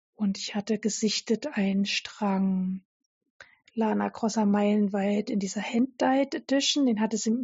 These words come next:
den hat sie sogar schon gewickelt, weil ich habe ja keinen Wollwickler. Äh, <laughs> also ich hatte, der war schon im gewickelten Zustand <laughs> quasi bei mir in der Tüte. Ähm, und, ähm, vor allem aber,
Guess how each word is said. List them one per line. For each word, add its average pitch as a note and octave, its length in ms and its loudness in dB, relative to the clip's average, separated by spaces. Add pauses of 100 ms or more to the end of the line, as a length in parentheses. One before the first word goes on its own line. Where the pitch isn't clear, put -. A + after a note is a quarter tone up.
(100)
den G#3+ 140 2
hat A3+ 140 0
sie A3+ 140 0
sogar G#3 260 -2
schon G3+ 360 0
gewickelt, D4+ 720 2
weil A3 160 0
ich A3+ 140 -2
habe A3 160 -2
ja A3 40 -8
keinen G#3 240 0
Wollwickler. B3+ 600 0 (1400)
Äh, A3+ 60 0
<laughs> G#3+ 640 -2
also - 220 -2
ich - 180 -10
hatte, A3+ 140 -2 (360)
der A3 100 0
war A3 120 2
schon B3 180 2
im G#3 120 4
gewickelten C4+ 420 2
Zustand - 580 2
<laughs> - 0 -
quasi D4 480 0
bei D4 300 0
mir E4 120 -2
in - 120 -2
der - 180 -2
Tüte. - 520 -4 (800)
Ähm, A#3 720 4 (380)
und, G#3+ 280 2 (200)
ähm, G3+ 300 0
vor - 220 0
allem C4 360 4
aber, A3+ 520 4